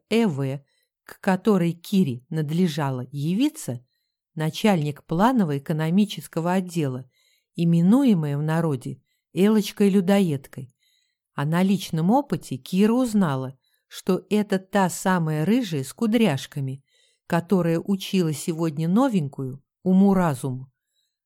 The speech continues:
А Кира мало того, что переоделась, ещё и во вчерашнюю одежду.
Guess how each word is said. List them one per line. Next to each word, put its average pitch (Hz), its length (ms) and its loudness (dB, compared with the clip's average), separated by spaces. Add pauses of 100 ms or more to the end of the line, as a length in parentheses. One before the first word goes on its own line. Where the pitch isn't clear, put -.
А 143 140 -6
Кира 196 400 0
мало 220 320 4
того, 151 340 -4
что 139 220 -8
переоделась, 160 960 -2 (440)
ещё 170 380 -2
и - 20 4
во 196 160 2
вчерашнюю 180 720 -2
одежду. 147 680 -4